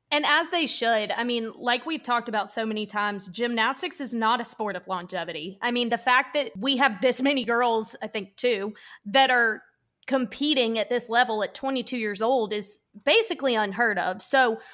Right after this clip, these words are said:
for these athletes who have trained their entire lives for a shot at the Olympic experience, and they're not being allowed to <laughs> because of the depth that this country has,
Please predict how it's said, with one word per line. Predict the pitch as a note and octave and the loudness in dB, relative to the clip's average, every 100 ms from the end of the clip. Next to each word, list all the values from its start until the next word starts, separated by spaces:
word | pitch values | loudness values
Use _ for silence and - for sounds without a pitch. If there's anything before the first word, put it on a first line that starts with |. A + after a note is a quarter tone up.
| - _ | -20 _
for | D4+ D4+ | -4 -2
these | A#3+ G#4 A4+ | 2 0 0
athletes | B3+ C4 C#4 B3+ A3 G3 | 2 2 2 -2 -4 -4
who | B3 | -2
have | A3+ | -2
trained | - C#4 C#4 C#4+ B3+ | -2 0 0 0 0
their | A3 | -2
entire | G3+ F#3+ - A#3+ B3+ C4+ C#4 | -4 -10 -4 2 2 2 0
lives | A#3 G#3+ G#3+ G3 - - | 2 2 2 -2 -8 -8
for | A3+ A3 G#3 F#3+ - | -4 0 0 -2 -4
a | A3 | -6
shot | - - A#3 A#3+ A3+ - | -6 2 4 4 4 0
at | G#3+ G3+ - - - _ G#3+ | 2 2 0 -6 -18 _ -8
the | A#3+ A#3 | -4 -2
Olympic | G#3 G#3+ A3 A#3 A3+ | -2 -4 -2 -4 -4
experience, | G#3+ - - A#3 A3+ G#3 G3 E3+ - - - _ _ _ | -8 -10 -6 -2 0 0 -2 -4 -8 -10 -12 _ _ _
and | B3+ B3 | -2 2
they're | A#3+ | 2
not | A#3+ A#3+ D#4 E4+ | 4 6 4 4
being | E4+ D#4 | 0 0
allowed | C#4 A#3 A3+ A#3+ | 0 2 4 2
to | - B3+ | -2 -6
<laughs> | |
because | F#3+ A3+ - B3+ - | -6 -10 -2 -2 0
of | C4+ F#3+ | -4 -4
the | B3+ | -6
depth | F#3 - A3+ A#3+ - - - - A#3+ | -6 0 2 2 -2 -18 -20 -6 -2
that | A#3+ | -2
this | A#3+ A#3 | -2 -4
country | - A3+ A#3+ - G#3+ | -2 -2 -2 -6 -2
has, | G3+ G#3 A#3 G#3 G3+ | 2 4 4 2 -2